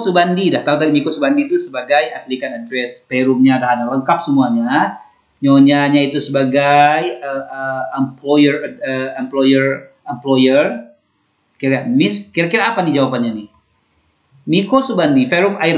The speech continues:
Bening di number nineteen Manado. Nomornya udah ada November fourteen, two thousand nineteen. Miss Ratna Maharani, berarti nanyakan apa nih? Pasti di nomor satu itu tentang, yaitu tentang apa namanya, yang kita sebut sebagai,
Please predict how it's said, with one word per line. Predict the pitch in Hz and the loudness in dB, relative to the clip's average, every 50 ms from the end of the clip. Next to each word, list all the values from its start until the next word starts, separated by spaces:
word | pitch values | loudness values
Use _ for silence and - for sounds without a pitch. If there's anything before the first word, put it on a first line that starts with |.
| 147 | 0
Bening | 151 147 151 160 170 175 175 165 | 0 2 2 2 2 0 -2 -4
di | 147 135 151 165 156 | -4 -4 -2 -2 0
number | 135 131 127 127 127 135 131 | 0 2 2 2 2 2 2
nineteen | 131 127 127 127 120 - - 135 127 | 2 2 2 0 -2 0 0 2 2
Manado. | 123 117 117 117 113 110 113 127 139 147 151 165 185 196 - - - _ _ _ _ | 2 2 2 0 -2 -2 -4 -2 0 2 2 2 0 0 -6 -10 -18 _ _ _ _
Nomornya | - 113 110 117 117 117 117 117 117 117 | -16 -8 -4 -2 -2 0 0 -2 -2 -2
udah | 117 120 123 | 0 0 0
ada | 123 | 0
November | 120 123 127 123 - 139 143 151 147 151 143 - | 0 -2 -2 -2 -2 -2 -2 0 0 0 -2 -2
fourteen, | 135 135 135 135 143 147 139 135 | -4 -4 -4 -2 -2 -2 -2 -2
two | 131 | -4
thousand | 123 123 123 120 123 120 117 | -4 -4 -4 -4 -4 -6 -6
nineteen. | 117 113 104 95 - 156 160 175 156 - 139 | -6 -8 -10 -6 -2 -2 -2 -2 -4 -6 -6
Miss | 180 202 196 - - | -4 -4 -4 -4 -2
Ratna | 160 165 170 165 - - 170 170 165 | -2 -2 -2 -4 -6 -4 -2 -2 -2
Maharani, | 165 185 180 180 180 175 180 175 160 151 160 208 247 285 285 269 - - - _ _ _ _ _ _ _ _ | 0 0 -2 0 0 0 0 0 0 -2 0 2 2 2 2 0 -6 -14 -20 _ _ _ _ _ _ _ _
berarti | - 156 151 - 226 | -8 -6 -2 0 0
nanyakan | 208 220 233 233 233 240 240 240 | 0 2 0 0 0 0 0 0
apa | 240 220 | -2 -4
nih? | 214 196 160 135 - - _ _ _ | -4 -6 -6 -8 -10 -14 _ _ _
Pasti | - 170 170 - 233 247 254 | -6 -6 -6 -4 -6 -2 -2
di | 240 | 0
nomor | 226 208 202 202 196 | -2 0 -2 -2 0
satu | - 175 165 165 - 175 160 | 0 0 -2 -2 -2 -4 -4
itu | 156 - 226 - | -4 -4 -6 -6
tentang, | - 160 147 139 139 170 208 254 294 320 302 - - _ _ _ _ _ - - - - - - | -4 -4 -4 -2 -2 0 0 0 0 -2 -4 -6 -10 _ _ _ _ _ -12 -10 -10 -12 -10 -8
yaitu | 147 143 143 147 139 143 - 220 233 226 | -6 -6 -4 -4 -6 -4 -2 -2 -2 -2
tentang | - 170 165 160 - 180 180 196 220 240 247 | -2 -2 -2 -2 0 0 0 2 2 0 -4
apa | - - - - 156 | -6 -8 -6 -4 -2
namanya, | 151 147 151 147 151 165 185 214 247 240 220 190 156 | -2 0 0 0 -2 -2 -2 -4 -4 -6 -6 -4 -4
yang | 147 147 - | -6 -6 -6
kita | 151 147 147 | -8 -10 -8
sebut | - 156 170 196 190 | -8 -6 -8 -8 -8
sebagai, | - 139 135 127 127 143 165 185 214 233 - | -8 -8 -8 -6 -4 -2 -2 -2 -2 -4 -8